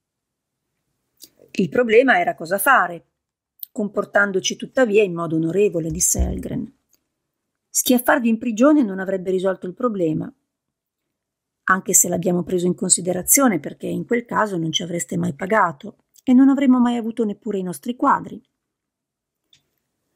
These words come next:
Non darvi da mangiare potrebbe rendervi talmente deboli da non avere la possibilità di pagare il vetro. Cacciarvi di casa vi lascerebbe impunito.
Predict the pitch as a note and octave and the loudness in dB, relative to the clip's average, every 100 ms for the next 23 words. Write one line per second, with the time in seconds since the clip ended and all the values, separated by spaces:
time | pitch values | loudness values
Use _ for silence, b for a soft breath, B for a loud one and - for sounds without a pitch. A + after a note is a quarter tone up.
0 | _ _ _ _ - G3 F#3+ F#3+ F#3 F#3 | _ _ _ _ 2 4 4 2 -2 -2
1 | F#3+ G3 G3 B3 B3+ G3+ F#3+ F3 F#3 F#3 | -2 2 2 2 0 -6 -6 -4 -2 -2
2 | F#3 F3+ F#3+ F#3+ F#3 F#3+ D#3+ F#3 F#3 G3 | -4 -4 -4 -2 -4 -4 -2 2 4 4
3 | G3+ F3+ F3 F3 E3+ F#3 F3+ F3 F#3 - | 0 -2 -4 -4 -4 -4 -2 -4 -4 -4
4 | F#3 F3+ F3 F#3 F3+ - E3+ E3+ A3 A#3+ | -4 -8 -6 -6 -6 -4 -2 -2 2 4
5 | B3 - - - _ _ _ _ _ _ | 4 2 -12 -20 _ _ _ _ _ _
6 | _ _ _ _ _ _ _ _ _ - | _ _ _ _ _ _ _ _ _ -4
7 | E3+ - C#3 E3 A3+ B3+ E3 G3 F3 E3 | -4 -2 -2 2 2 2 2 2 0 -2
8 | D#3+ - E3+ E3 F3+ F#3 C#4+ C#4 G3+ C#3 | -2 -2 -2 -2 -4 0 4 6 4 -2
9 | - | -16